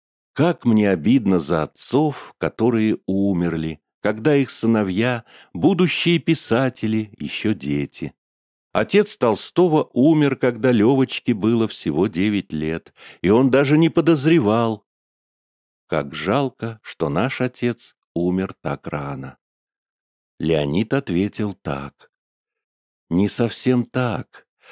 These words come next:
Отец будущность мою предвидел настолько, что я считаю его первым поклонником своего таланта. Не могу сказать, в чем это выражалось явно,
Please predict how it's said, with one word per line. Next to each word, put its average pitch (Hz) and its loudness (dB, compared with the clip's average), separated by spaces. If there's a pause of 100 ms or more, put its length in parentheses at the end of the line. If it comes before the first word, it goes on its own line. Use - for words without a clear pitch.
(140)
Отец - 0 (340)
будущность 135 0
мою 104 2
предвидел 95 0
настолько, 90 -4 (260)
что - 0
я 110 6
считаю 117 0
его 113 4 (160)
первым 110 2
поклонником 95 -2
своего 80 -2
таланта. 73 -8 (480)
Не 107 6
могу 123 4
сказать, 113 0
в - -16
чем 107 2
это 107 0
выражалось 101 0
явно, 82 -4